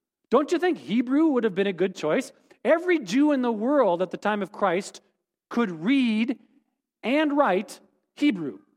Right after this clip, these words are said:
Every single one that was literate could, if they were literate, they could read and write Hebrew. Don't you think Hebrew would have been an obvious choice?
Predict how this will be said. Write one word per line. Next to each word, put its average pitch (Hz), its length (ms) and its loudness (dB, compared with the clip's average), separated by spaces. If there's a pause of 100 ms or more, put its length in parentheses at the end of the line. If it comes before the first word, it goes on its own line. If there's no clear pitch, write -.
(800)
Every 262 160 2
single 311 240 2
one 285 180 2 (2000)
that 180 140 0
was 151 100 -4
literate 139 400 -6 (400)
could, 220 240 -2 (320)
if 190 140 -4
they 233 100 0
were 214 100 -4
literate, 214 340 0
they 175 120 0
could 165 260 -4 (360)
read 170 300 -6 (200)
and 160 120 -4
write 131 240 -4 (160)
Hebrew. 180 340 -2 (440)
Don't 277 220 0
you 415 80 2
think 320 240 0
Hebrew 233 420 0
would 277 180 2
have 185 80 -6
been 185 120 0
an 170 80 -2
obvious 160 520 -4
choice? - 540 -8